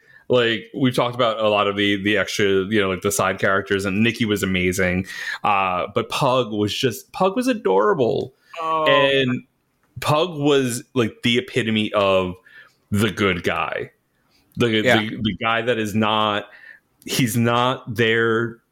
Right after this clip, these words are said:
Speaker 1: doing it for attention. He's not helping because he's trying to get into Nikki's pants. Um, also, Nikki, possible bisexual icon?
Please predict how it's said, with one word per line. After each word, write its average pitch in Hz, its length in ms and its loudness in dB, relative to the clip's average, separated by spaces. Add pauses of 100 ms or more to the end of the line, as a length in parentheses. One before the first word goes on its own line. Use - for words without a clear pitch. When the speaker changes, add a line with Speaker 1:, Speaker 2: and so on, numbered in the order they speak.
(140)
Speaker 1:
doing 117 340 2
it 113 180 -2
for 98 840 2
attention. 147 760 0 (200)
He's 113 180 -2
not 110 200 0
helping 113 320 0
because 110 240 -2
he's 104 140 0
trying 107 200 0
to 110 60 0
get 104 180 2
into 101 200 -2
Nikki's 104 380 0
pants. 170 760 0 (380)
Um, 98 540 0 (120)
also, 107 460 2
Nikki, 110 540 -2 (360)
possible 98 880 0 (460)
bisexual 95 760 -2
icon? 415 680 0